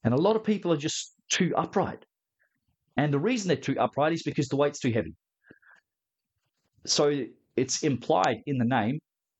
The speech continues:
bent over row, that you are bent over, your torso leans forwards.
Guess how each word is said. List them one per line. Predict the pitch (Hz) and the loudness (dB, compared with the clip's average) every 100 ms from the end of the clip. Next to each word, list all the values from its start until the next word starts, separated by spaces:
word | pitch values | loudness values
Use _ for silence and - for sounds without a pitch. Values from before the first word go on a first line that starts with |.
| _ | _
bent | 107 143 127 - | 2 2 2 0
over | 131 135 107 131 - - | 0 2 2 0 -4 -4
row, | 123 123 117 190 - _ _ | 0 2 0 -4 -12 _ _
that | - 120 - | 0 0 -2
you | 135 127 | -2 0
are | 101 120 98 | 2 0 2
bent | 135 123 - | 0 -2 0
over, | 135 135 110 151 - _ _ _ _ _ | 0 2 0 -2 -6 _ _ _ _ _
your | - 90 | -2 -2
torso | - 156 185 - 160 160 147 _ _ _ _ _ | 0 0 0 2 2 2 0 _ _ _ _ _
leans | 110 147 147 127 | 0 2 0 -2
forwards. | - 147 131 90 - - | 2 2 2 -4 -10 -16